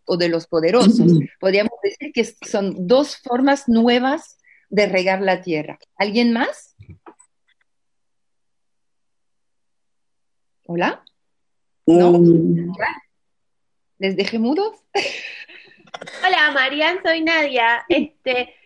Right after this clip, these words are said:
Speaker 1: Hola,
Speaker 3: a mí
Speaker 1: Nadia.
Speaker 3: lo que se me ocurre pensar es que la tirada y también el colgado como que nos invita un poco a, a volver a lo más intuitivo y más esencial, como dejar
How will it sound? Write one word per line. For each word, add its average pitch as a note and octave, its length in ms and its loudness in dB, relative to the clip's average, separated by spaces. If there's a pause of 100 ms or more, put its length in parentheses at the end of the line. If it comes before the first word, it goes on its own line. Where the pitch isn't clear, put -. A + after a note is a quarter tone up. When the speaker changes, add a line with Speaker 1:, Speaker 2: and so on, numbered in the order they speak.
Speaker 1:
Hola, D4 160 2
Speaker 3:
a C#4+ 60 0
mí E4 80 0
Speaker 1:
Nadia. A4+ 120 2
Speaker 3:
lo - 60 -6
que D4+ 140 -4
se B3+ 180 -16
me B3+ 140 -2
ocurre F#4 380 0
pensar C#4 460 -2
es F4 200 -6
que G3+ 500 -4 (320)
la A3+ 220 -2
tirada C#4+ 360 0
y C#4 40 -4
también B3 260 -4
el D4 140 -4
colgado B3+ 400 0
como G#3+ 240 -8
que G#3 100 -4
nos G#3+ 220 -8
invita C#4 400 -4
un A#3+ 80 -8
poco B3 240 -6
a, A#3 220 2
a F#3+ 280 -2
volver G3 340 -2
a A#3+ 140 0
lo A3 160 0
más A#3 240 -6
intuitivo A3+ 400 -8
y C4 80 -4
más A3 220 -8
esencial, A3 640 -4
como F#3+ 220 -8
dejar F#3+ 400 -2